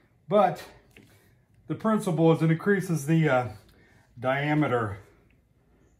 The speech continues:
of your, uh, grips, which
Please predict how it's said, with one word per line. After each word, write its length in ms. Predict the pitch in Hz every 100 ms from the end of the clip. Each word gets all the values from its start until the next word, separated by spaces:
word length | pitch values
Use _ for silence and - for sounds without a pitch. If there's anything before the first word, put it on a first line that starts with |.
| _ _ _ _ _ _ _ _ -
of 240 | 123 120
your, 260 | 123 120 117
uh, 140 | 110
grips, 560 | 113 233 196 - - - - _ 123
which 340 | 135 127